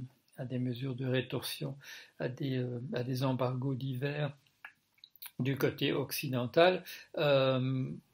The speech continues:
quand ils réagiront justement sur, euh, sur, sur ce plan-là, celui de la guerre cybernétique. Il y a déjà le, l'article du New York Times,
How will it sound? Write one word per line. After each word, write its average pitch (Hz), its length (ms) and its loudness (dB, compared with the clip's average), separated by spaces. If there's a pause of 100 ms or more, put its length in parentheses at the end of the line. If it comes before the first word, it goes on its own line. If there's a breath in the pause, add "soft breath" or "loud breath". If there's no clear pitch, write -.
(420)
quand 151 200 4
ils 143 80 -2
réagiront 120 680 0
justement 135 560 -2
sur, 139 400 -6 (380 loud breath)
euh, 127 420 -2 (240)
sur, - 220 -4 (180)
sur - 160 -6
ce 139 100 -4
plan-là, 139 440 2 (240 loud breath)
celui 147 340 0
de 135 80 -2
la 120 180 0
guerre 127 200 -2
cybernétique. 117 760 -4
Il 135 80 -2
y 143 40 4
a 143 60 2
déjà 139 320 2
le, 131 180 2
l'article 123 560 -4
du 123 140 -2
New 131 160 0
York 120 140 -2
Times, 147 240 2